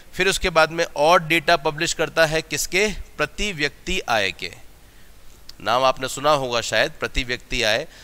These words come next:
हर साल के economic survey में इसका जिक्र होता है। प्रति व्यक्ति आय को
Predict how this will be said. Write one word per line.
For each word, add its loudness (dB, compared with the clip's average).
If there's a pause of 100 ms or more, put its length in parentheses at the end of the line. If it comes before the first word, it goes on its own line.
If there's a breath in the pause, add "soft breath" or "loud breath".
(140 loud breath)
हर 2
साल 2
के -4
economic -4
survey -4
में -4
इसका -6
जिक्र -6
होता -2
है। -4 (120)
प्रति -6
व्यक्ति -4
आय 2
को -6